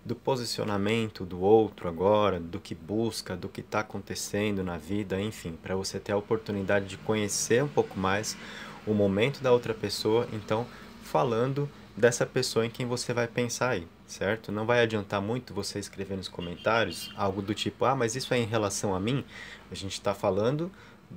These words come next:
sobre a outra pessoa, sentimentos que fluem, ideias que fluem, posicionamento pra vida, certo? Então,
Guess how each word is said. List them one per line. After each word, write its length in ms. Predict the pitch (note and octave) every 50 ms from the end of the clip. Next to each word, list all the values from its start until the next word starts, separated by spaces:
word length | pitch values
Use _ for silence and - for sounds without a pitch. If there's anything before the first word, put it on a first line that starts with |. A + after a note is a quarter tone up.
| -
sobre 280 | - - - G2 E2+ F#2
a 80 | F#2+ G2
outra 260 | A#2 D#3 - - F3
pessoa, 520 | - - E3 - - - C#3 C#3 A#2 F2
sentimentos 560 | - - G2+ G2+ - - F#2+ G2+ A2+ B2 -
que 160 | - - - C#3
fluem, 480 | - - B2 C3 C3 C3 B2 A2 G2+ - -
ideias 420 | G#2 - - G2 G2+ A2+ A2+ A2
que 120 | - - -
fluem, 460 | - - A2 A2+ A2+ A2+ A2 A2 G#2+ G#2 -
posicionamento 800 | - G2+ G2 F#2+ - - G2+ F#2+ F#2+ F#2 F#2 G2+ A2 A#2 A2+ -
pra 140 | - - G2
vida, 420 | F#2 F#2 G2+ A2 A2 G#2+ A2 G#2+ - - - - - - - - -
certo? 440 | - - G2+ G#2+ B2+ C3 - - - -
Então, 440 | G2+ G#2 G2+ - G#2+ A2 A#2+ C#3